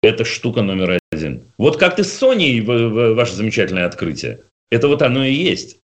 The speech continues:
Потому что выясняется, что когда мы говорим о своих чувствах, даже если мы, слушай, боимся преувеличить, даже если нам самим кажется, что мы становимся смешными, не знаю,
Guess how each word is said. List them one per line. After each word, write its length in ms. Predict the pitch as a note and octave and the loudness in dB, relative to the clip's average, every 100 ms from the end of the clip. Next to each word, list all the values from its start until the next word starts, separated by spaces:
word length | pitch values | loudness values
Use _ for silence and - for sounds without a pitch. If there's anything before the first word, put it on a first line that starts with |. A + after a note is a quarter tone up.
| - | -6
Потому 240 | G2+ C3 | 0 0
что 140 | C#3 D3+ | 0 -2
выясняется, 600 | A#2+ D3+ C3+ F#3+ G#3+ F3 D3+ | 0 0 0 -2 0 0 -2
что 140 | A2+ | -2
когда 160 | A#2+ C3+ | 0 0
мы 100 | C3 | 2
говорим 380 | C3 C#3 C#3+ | 2 2 2
о 40 | B2+ | 0
своих 280 | A2+ A#2+ A#2+ | 0 0 0
чувствах, 540 | G#3 A3 - A#2 - - - | -2 -2 -2 -4 -4 -14 -12
даже 440 | G#2+ G#2+ E3+ C#3+ D3+ | -6 0 2 2 -2
если 340 | D3 C#3+ C3+ | -2 -2 -2
мы, 100 | B2+ B2 | -2 -2
слушай, 580 | C3+ C3+ - G#2+ G2 - - - | -2 -2 0 -2 -2 -6 -12 -8
боимся 500 | A#2 A2+ D3 C#3+ C#3+ | -2 0 0 0 -2
преувеличить, 800 | A#2+ C3+ B2+ C3 A#2 - E2+ F#2 | 0 2 2 0 0 -4 -8 0
даже 280 | C#3+ B2+ C#3+ | 0 2 0
если 340 | C3+ C3 C3 | -2 -2 -2
нам 180 | C3 C3 | -2 0
самим 360 | C#3+ C#3 D3 C#3 | 0 0 0 0
кажется, 360 | C3+ A#2 A#2 | 0 0 -4
что 400 | A2+ - - B2 | -8 -8 -4 -2
мы 520 | B2+ B2+ C3 B2+ A#2 A2+ | 0 0 0 0 -2 -6
становимся 720 | - C3 C3 B2+ G#2+ - A#2+ | -2 0 0 0 -4 -2 -2
смешными, 720 | - B2+ C#3 - C#3+ C3+ G#2 | 0 0 0 0 0 2 0
не 160 | F#2 G2+ | 0 -2
знаю, 500 | G2+ G#2+ F2 - | 0 0 0 -4